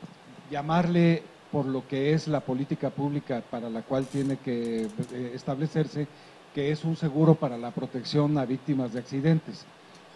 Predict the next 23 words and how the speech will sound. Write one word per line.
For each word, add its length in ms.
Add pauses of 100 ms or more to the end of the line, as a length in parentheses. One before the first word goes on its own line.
(100)
que 80
además 320
efectivamente 640
es 120
un, 300 (640)
un 100
problema 640 (220)
mundial, 720
eh, 220
pero 220
particularmente 840
México, 400
pues 260
es 140
el 120
séptimo 520
país 440 (380)
en 180
incidencia 600
de 80
accidentes 420
de 80
tránsito, 560